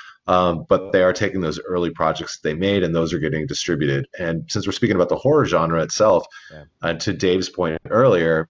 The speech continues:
Speaker 1: s-, meaning that so many titles seem to be constantly being released,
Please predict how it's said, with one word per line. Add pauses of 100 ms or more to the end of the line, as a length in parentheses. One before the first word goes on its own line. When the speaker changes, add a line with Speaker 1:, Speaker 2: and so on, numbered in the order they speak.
(100)
Speaker 1:
s-, (160)
meaning
that (140)
so
many
titles
seem
to
be
constantly
being
released,